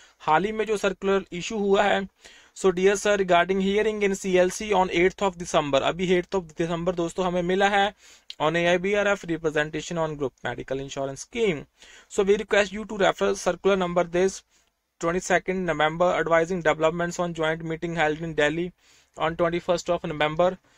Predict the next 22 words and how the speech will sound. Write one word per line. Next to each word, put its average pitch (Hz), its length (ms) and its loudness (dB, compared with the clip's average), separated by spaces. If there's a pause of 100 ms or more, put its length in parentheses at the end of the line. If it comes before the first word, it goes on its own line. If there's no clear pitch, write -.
(280)
So - 160 -2
convened 185 400 0
by 190 140 4
C 180 300 0
L 185 100 4
C 214 340 -8
and 175 320 -2
joint 170 340 2
meeting 175 280 -2
convened 170 380 -4
by 170 140 2
I 151 200 0
B 180 280 2
A 185 80 0
on 160 240 0
twenty-ninth 165 500 -2
of, 165 180 -2
uh, 175 140 2 (260)
November 160 420 0
two 170 180 -6
thousand 170 340 -2
twenty-two 185 520 0